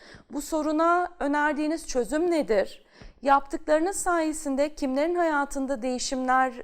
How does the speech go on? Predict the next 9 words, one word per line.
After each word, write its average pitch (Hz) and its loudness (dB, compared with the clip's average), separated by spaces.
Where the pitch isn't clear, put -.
yaşanmaktadır? 220 0
Ne 330 0
tür 359 -2
değişimler 269 2
yaşanmaktadır 220 0
veya 208 2
beklenmektedir? 208 0
Ee, 269 2
ve 349 4